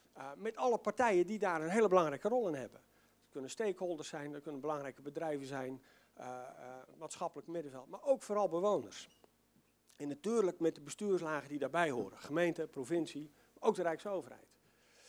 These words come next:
En uiteindelijk, als je dat helder hebt en met elkaar ook die partijen weet te verbinden die die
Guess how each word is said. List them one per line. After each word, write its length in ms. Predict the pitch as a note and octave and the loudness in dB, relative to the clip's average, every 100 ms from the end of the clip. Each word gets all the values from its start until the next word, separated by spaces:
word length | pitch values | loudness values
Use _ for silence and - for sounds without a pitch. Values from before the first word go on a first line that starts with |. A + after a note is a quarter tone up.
| - - - | -20 -20 -10
En 200 | G3 - | -6 -2
uiteindelijk, 560 | E3+ - C4+ B3 F#3+ | -2 4 4 6 4
als 220 | G#3 G3 | 4 2
je 100 | F3 | 4
dat 180 | D#3+ C#3+ | 2 4
helder 300 | E3+ A#3 G#3+ | 8 8 8
hebt 220 | F#3+ A3 | 8 6
en 100 | F#3+ | 6
met 100 | E3+ | 6
elkaar 460 | F3+ - E3+ D3+ - | 6 6 6 6 6
ook 180 | F3+ D3+ | 6 6
die 120 | E3+ | 6
partijen 440 | E3+ D#3 F#3+ D3+ | 6 10 10 12
weet 180 | D#3 D#3+ | 10 8
te 80 | C3+ | 4
verbinden 720 | C3+ B2 F3 C4+ A3+ C3+ A#2 - | -2 8 10 12 10 4 2 -6
die 220 | D3 E3+ | -6 -6
die 300 | D3+ C3+ | -4 -6